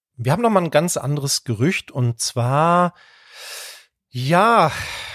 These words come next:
also, ich fange mal andersrum an. Wir hatten ja zweitausendzweiundzwanzig die sieben sechs neun acht neun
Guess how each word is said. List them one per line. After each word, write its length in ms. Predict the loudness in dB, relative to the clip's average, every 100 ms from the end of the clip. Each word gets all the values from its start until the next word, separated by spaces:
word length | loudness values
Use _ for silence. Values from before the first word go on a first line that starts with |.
| -20 -20 -20 -20 _ _ _ 0
also, 340 | 0 0 -4 _
ich 100 | -8
fange 160 | -2 0
mal 80 | 0
andersrum 380 | -2 -6 -8
an. 120 | -10 -4
Wir 120 | -4
hatten 440 | -4 -4 -4 -4 -8
ja 440 | -2 2 4 4 0
zweitausendzweiundzwanzig 1300 | -2 0 0 -2 -2 -2 -2 -2 -2 0 -2 -4 -6
die 280 | -2 0
sieben 400 | 0 -2 -2 0
sechs 400 | 0 0 -2 -4
neun 240 | 0 0 0
acht 200 | -4 -2
neun 520 | 0 2 2 0 -4